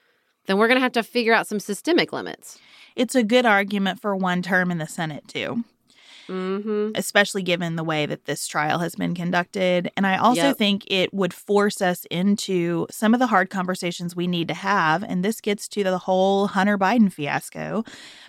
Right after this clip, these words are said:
Speaker 2: about what do we expect people to do after office? What are the rules
Speaker 1: Mm-hmm.
Speaker 2: for their family members while they're serving? How are you to,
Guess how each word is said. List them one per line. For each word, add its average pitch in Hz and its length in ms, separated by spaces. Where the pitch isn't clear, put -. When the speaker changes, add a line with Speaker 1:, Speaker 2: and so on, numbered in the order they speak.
Speaker 2:
about 202 400
what 226 200
do 285 100
we 302 120
expect - 440
people 233 260
to 220 120
do 196 180
after 180 360
office? - 640
What 214 180
are 240 120
the 262 100
rules 196 320
Speaker 1:
Mm-hmm. 165 80
Speaker 2:
for 226 60
their 220 140
family 175 320
members 170 360
while 156 180
they're 180 140
serving? 147 560
How 214 360
are 220 220
you 190 320
to, 185 360